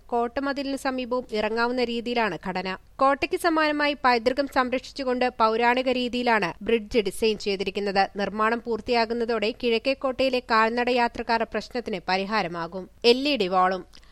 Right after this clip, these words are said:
നാനൂറ്റി അൻപത് സ്ക്വയർ ഫീറ്റിൽ എൽ ഇ ഡി വാളും ഇതിനൊപ്പം സ്ഥാപിക്കും. സൗത്ത് ഇന്ത്യയിലെ ഏറ്റവും വലിയ എൽ ഇ ഡി വാളായിരിക്കും ഇതെന്ന് കമ്പനി പറഞ്ഞു. സർക്കാരിന്റെ പരസ്യങ്ങളും അറിയിപ്പുകളും മറ്റു പരസ്യങ്ങളും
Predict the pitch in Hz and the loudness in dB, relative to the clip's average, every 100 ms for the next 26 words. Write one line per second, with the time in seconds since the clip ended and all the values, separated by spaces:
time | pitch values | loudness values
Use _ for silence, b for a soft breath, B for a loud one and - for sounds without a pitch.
0 | b - 262 269 294 320 370 339 320 311 | b -4 4 4 4 2 2 2 2 -2
1 | 311 - 262 262 - 285 285 269 254 233 | -4 0 2 2 -2 -4 -4 -4 0 0
2 | 240 269 269 262 262 254 226 240 233 202 | 2 0 4 4 2 0 -4 -2 -2 -2
3 | 175 - 196 190 190 202 - - 202 202 | -4 0 0 0 -4 -6 -6 0 0 0
4 | 240 240 240 254 202 220 - 247 233 233 | -2 0 2 2 0 0 -2 0 2 2
5 | 240 214 220 240 254 220 226 240 233 - | 0 -2 0 0 2 4 4 2 0 -6
6 | - 208 233 208 - 190 202 185 180 175 | -6 -4 -2 -2 -2 -2 -4 -6 -6 -4
7 | 185 196 - 285 269 320 320 339 302 285 | -6 -6 4 4 6 4 2 2 -2 -2
8 | - 285 285 277 226 233 254 285 262 262 | -4 -2 -2 2 2 2 -2 -2 -2 0
9 | 220 220 - 247 240 - 247 233 | -2 -4 -2 -2 0 -2 -2 -2